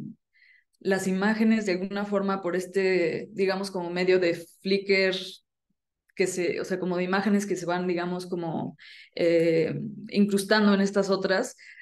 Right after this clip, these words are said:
se van haciendo, pues eso, como patrones, como de paralelos, imágenes que se van entretejiendo, este, de forma simultánea, lo cual me pa-, me,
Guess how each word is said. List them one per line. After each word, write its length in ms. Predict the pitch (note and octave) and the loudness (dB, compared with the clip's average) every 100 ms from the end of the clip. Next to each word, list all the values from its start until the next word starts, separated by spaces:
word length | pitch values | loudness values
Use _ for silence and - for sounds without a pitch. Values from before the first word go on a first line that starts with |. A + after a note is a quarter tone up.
| - - | -20 -10
se 200 | - F#3+ | -2 2
van 220 | G#3 A3+ | 4 4
haciendo, 560 | A#3 A3+ A3 A3 G#3+ G3+ G#3 | 2 2 2 2 0 -4 -6
pues 120 | A3 C4+ | -4 -4
eso, 180 | B3+ | -4
como 220 | G#3+ F#3+ F#3 | -2 -2 -2
patrones, 540 | F#3+ G#3 A#3 B3 B3+ | -2 0 0 0 -2
como 220 | B3 G3+ | -4 -2
de 100 | F3 | -2
paralelos, 840 | E3 D#3+ D#3+ F#3 E3 - - - - | -2 -2 0 -2 -2 -8 -14 -18 -12
imágenes 540 | F#3+ F#3+ G3 F#3+ G3 | -8 -6 -4 -4 -4
que 100 | F#3+ | -4
se 80 | F3 | -4
van 140 | E3+ F3 | -4 -4
entretejiendo, 1080 | F3 E3+ E3 D#3+ E3+ E3+ E3+ E3 E3 - _ - - - _ | -4 -4 -4 -6 -4 0 0 0 -2 -12 _ -20 -20 -20 _
este, 760 | - E3+ E3 - - E3+ E3+ | -2 0 -2 -6 -2 2 2
de 100 | E3+ | 2
forma 260 | F3+ G3 G3+ | 2 4 4
simultánea, 680 | G#3 F3 D#3 D#3 E3 D3+ D3 - _ - - - | 2 -2 -6 -6 -6 -6 -10 -14 _ -20 -12 0
lo 140 | F#3 | 2
cual 140 | G#3+ | 4
me 120 | A3+ G#3+ | 6 4
pa-, 200 | G3+ F#3+ | 4 2
me, 260 | F#3 F#3 | 0 0